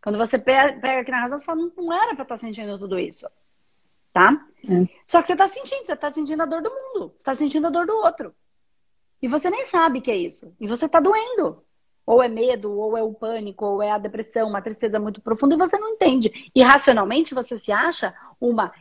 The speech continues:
Speaker 1: ingrata que tem tudo e que não consegue agradecer nada e que é uma... Não.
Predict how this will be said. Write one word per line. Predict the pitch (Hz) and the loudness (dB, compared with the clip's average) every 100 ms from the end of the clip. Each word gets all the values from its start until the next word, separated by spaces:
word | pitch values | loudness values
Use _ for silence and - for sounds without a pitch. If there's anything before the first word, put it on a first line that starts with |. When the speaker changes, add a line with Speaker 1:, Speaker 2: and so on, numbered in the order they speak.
| - | -8
Speaker 1:
ingrata | 277 311 262 247 262 320 302 | -2 0 2 2 2 -2 -8
que | - | -10
tem | 226 214 | -10 -10
tudo | - 359 494 508 508 _ - | -4 -2 0 -2 -4 _ -10
e | 262 | -6
que | 294 | -6
não | |
consegue | 262 254 226 190 | -6 -4 -4 -4
agradecer | 190 196 180 - 214 | -4 -4 -4 -6 -6
nada | 196 208 339 415 523 523 _ _ - | 0 4 4 2 -2 -4 _ _ -10
e | 262 247 | -10 -10
que | - 302 294 | -6 0 2
é | |
uma... | 294 285 285 - _ - 208 _ _ | 2 2 -2 -6 _ -12 -12 _ _
Não. | 285 359 330 302 | 2 4 4 0